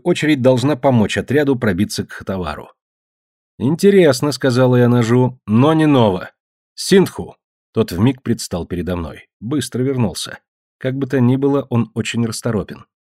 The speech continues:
"Хочу, чтобы ты сопровождал наших гостей", —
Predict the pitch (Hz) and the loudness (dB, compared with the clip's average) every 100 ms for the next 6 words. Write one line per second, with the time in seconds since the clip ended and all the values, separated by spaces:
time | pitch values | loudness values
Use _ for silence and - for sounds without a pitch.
0 | _ _ _ _ _ _ - 139 220 - | _ _ _ _ _ _ -2 2 2 4
1 | 180 - 196 185 165 170 160 139 131 143 | 2 4 2 2 0 2 2 2 4 4
2 | 104 113 - 113 98 110 - 98 76 - | 4 2 0 -4 -2 -2 -2 -8 -8 -12